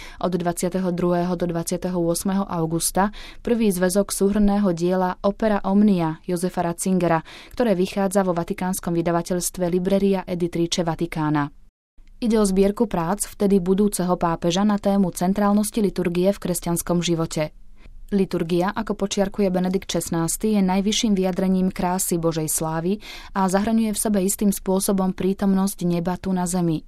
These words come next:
Taký je význam liturgie cirkvi pre Jozefa Ratzingera, ktorý o nej v predslove tohto diela píše: „Bolo to pre mňa už od detstva hlavnou činnosťou môjho života.“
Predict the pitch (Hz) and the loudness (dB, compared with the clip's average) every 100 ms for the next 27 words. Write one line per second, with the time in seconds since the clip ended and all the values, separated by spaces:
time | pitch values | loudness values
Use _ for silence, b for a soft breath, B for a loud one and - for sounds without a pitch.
0 | - - - 175 - 208 240 233 220 220 | -16 -20 -8 -8 -2 0 2 2 2 4
1 | 196 190 208 202 208 202 175 - 190 214 | 2 2 0 2 0 0 -4 -2 -2 -2
2 | 214 190 180 202 196 190 - 208 196 175 | 0 0 0 -2 -2 -4 0 2 2 0
3 | 165 B B - - 226 220 220 202 170 | -2 B B -8 -2 -2 0 0 0 -2
4 | - 190 - 226 220 214 214 - 190 175 | -4 -4 -2 -2 -2 -4 -6 -4 -2 -2
5 | 170 175 170 165 170 156 - - _ _ | -4 -2 -2 0 -2 -4 -8 -20 _ _
6 | b - 190 190 196 190 180 175 165 - | b -4 0 0 -2 -4 -2 -2 -4 -6
7 | 190 185 202 - 196 190 175 180 202 202 | -6 -2 -2 -2 -4 -4 -2 0 2 2
8 | 202 202 190 196 - 165 165 165 170 170 | 0 -2 0 -2 -4 -4 -2 -2 -2 -2
9 | 170 165 - 160 | -4 -4 -4 -6